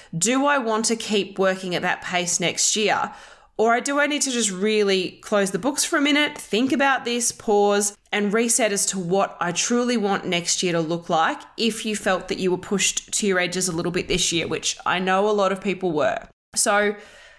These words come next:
I guess there's a couple of main things there for this, you know, this home stretch is, when are we closing? When are we reopening after the break? What does next year look like? Is there something that we can support ourselves with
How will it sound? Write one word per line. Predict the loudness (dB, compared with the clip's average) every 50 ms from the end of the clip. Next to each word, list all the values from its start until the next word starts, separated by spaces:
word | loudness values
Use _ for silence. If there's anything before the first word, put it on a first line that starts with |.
| _ _ _ _ _ _ _ _ -2
I | 0
guess | 0 0 0 0
there's | 0 0 2
a | 2
couple | 2 0 0 0 0
of | -2
main | -2 -2 -2 0 2 2 2 2 2 0
things | 0 0 0 0 2
there | 2 2 2 2
for | 0 0 0
this, | 2 2 2 0 -2 0
you | 0
know, | 2 2 2 2 0
this | 0 -2 0
home | 2 2 2 2 0
stretch | 0 0 0 0 0 0 -2 -4 -6 -4 -2
is, | 0 2 2 2 2 0 -2 -4 -6 -10 -20 -20 -20 _ -6
when | -2 0 2 2
are | 2
we | 2 0
closing? | 0 0 0 2 2 2 0 -2 -2 -2 -2 -4 -4 -8 -14 _ _ _ _ -20 -14 -4
When | -2 0 2 2
are | 2
we | 2 2
reopening | 2 2 2 2 2 2 0 -2 -2 0 2
after | 2 2 2 0 -4 -4
the | -4
break? | -2 0 2 2 2 0 -2 -8 -14 -20 _ _ _ _ _ -2
What | 0 2 2 2 0
does | -2 -2 0
next | 2 0 0 0 0 0 0
year | 2 2
look | 2 0 0 2
like? | 2 2 2 2 0 -4 -6
Is | -4 -4 -2 0
there | 0 0 2
something | 2 0 0 0 0 -2 -2 -4 -4 -4 -2 -4 -4 -2 -2
that | -2 0 0
we | 0 -2 -2
can | -2 -2 -2 0
support | 0 0 -2 -4 -4 -2 0 2 2 2
ourselves | 2 2 0 0 0 0 0 0 0 -2 -2 -2
with | 0 0 0 0 -4 -10